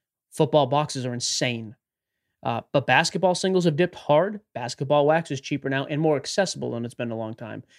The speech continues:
Baseball's kind of has somewhat dipped, although the prospect game is still hot. And that's what we've seen. Prospect-heavy products have done well, but other products in baseball that are rookie and vet-heavy have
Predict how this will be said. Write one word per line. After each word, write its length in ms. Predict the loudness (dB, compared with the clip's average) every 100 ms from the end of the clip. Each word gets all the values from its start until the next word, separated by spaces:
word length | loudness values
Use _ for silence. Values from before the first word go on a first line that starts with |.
| _ _ 2
Baseball's 640 | 4 4 0 0 2 2 0
kind 240 | 0 2
of 120 | 0 -4 _
has 280 | -2 -2 0
somewhat 880 | -2 -4 -6 -2 0 2 2 0 2
dipped, 300 | 2 2 -2
although 200 | 0 2
the 100 | 0
prospect 480 | 0 2 2 0 -2
game 180 | -2 -2
is 60 | -2
still 200 | -2 0
hot. 240 | 0 -2 _ _ _ _
And 100 | 0
that's 140 | 2 4
what 80 | 2
we've 140 | 2
seen. 240 | 2 0 0
Prospect-heavy 720 | 2 2 2 0 2 2 2
products 400 | 4 4 4 2
have 100 | -4
done 200 | -4 -2
well, 300 | -4 -4 -8 _ _ _ -2
but 200 | -2 _
other 260 | 6 8 6
products 420 | 4 4 4 0
in 80 | -2
baseball 360 | -2 -2 -2 0
that 100 | -2
are 60 |
rookie 340 | -2 -2 0 -2
and 120 | 0
vet-heavy 460 | 0 2 2 4 2
have 180 | 0